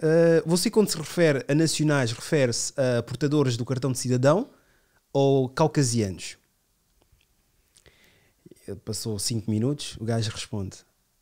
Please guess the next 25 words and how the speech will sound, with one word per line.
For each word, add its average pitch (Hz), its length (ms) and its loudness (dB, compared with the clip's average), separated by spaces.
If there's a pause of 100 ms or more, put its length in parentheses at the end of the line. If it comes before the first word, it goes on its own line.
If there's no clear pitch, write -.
"Eh, 117 640 -2 (380)
a 131 80 -4
esta 147 280 2
altura 156 600 4 (220)
é 135 100 2
qualquer 143 380 4
um, 123 140 4
desde 135 260 2
que - 60 -20
tenha 139 260 2
um 123 40 0
rendimento 123 540 2
mínimo." 107 340 0 (100)
<laughs> - 200 -20 (1120)
Pois 240 140 0
é, 170 640 8 (480)
nós 143 260 0 (180)
chamamos 156 320 4
fro-, 139 320 2
foronta, 147 640 6
os, 123 220 0
os 135 160 2
guineenses 170 300 6
chamam-se 165 320 4
foronta. 151 600 4